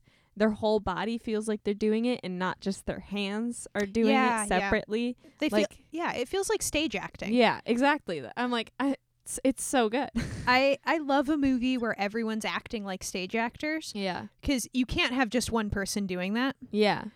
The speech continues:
Speaker 2: But I'd, I'd rather a movie where everyone's, like, fully invested in the
Speaker 1: Yeah.
Speaker 2: stage acting aspect of it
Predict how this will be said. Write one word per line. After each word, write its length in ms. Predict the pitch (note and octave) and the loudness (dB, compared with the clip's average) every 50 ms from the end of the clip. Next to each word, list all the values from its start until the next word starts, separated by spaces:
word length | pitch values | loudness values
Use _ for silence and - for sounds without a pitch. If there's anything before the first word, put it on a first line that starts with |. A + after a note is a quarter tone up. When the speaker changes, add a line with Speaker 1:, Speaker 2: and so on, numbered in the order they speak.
| _ _ _ _ _ | _ _ _ _ _
Speaker 2:
But 120 | - A#3 A3 | 0 2 2
I'd, 180 | A3 A#3 G#3 - | 0 -2 -2 -4
I'd 160 | A3+ B3+ A#3+ G#3+ | -4 -4 -2 2
rather 380 | B3+ B3 B3+ C#4 B3 D4 D4 | 2 4 4 4 4 2 0
a 60 | D4 | 0
movie 300 | B3+ C4 C4 A3+ B3 B3+ | 0 -2 -2 -2 -2 -4
where 180 | A3+ A3 G#3+ - - | -2 -4 -6 -2 0
everyone's, 540 | A#3 A#3+ G#3 A#3 B3+ B3 A#3+ A#3 A#3 A3+ A#3 | 0 2 4 4 4 4 2 0 -2 -2 -4
like, 260 | A3 G#3 - - - _ _ _ _ _ _ _ _ - | -4 -4 -6 -8 -14 _ _ _ _ _ _ _ _ -20
fully 600 | - - - - C#4 C#4+ C4 A#3+ B3+ A#3+ A#3 G3+ | -20 -20 0 2 4 4 4 2 0 0 0 -2
invested 640 | A3 A3 G#3+ - G#3 G3+ - - - - B3 G#3+ | -2 -2 -2 0 0 -2 -2 -4 -4 -4 -4 -2
in 100 | A3 G#3+ G3+ | -2 -2 0
the 60 | F#3 | 0
Speaker 1:
Yeah. 120 | F3+ E3+ | 0 0
Speaker 2:
stage 260 | E3 A3+ G#3 G#3 G3+ C4 | 0 0 0 0 0 0
acting 520 | A#3+ A#3+ A#3+ - _ - - C4 B3+ A#3+ | 0 -2 -2 -6 _ -8 -6 -4 -4 -4
aspect 480 | A3+ A#3 A3+ - - - C#4+ C#4 - - | -4 -4 -6 -6 -4 -6 -6 -6 -4 -4
of 140 | D4+ D4+ | -4 -2
it 180 | D#4 D#4+ D#4 | -2 -2 -2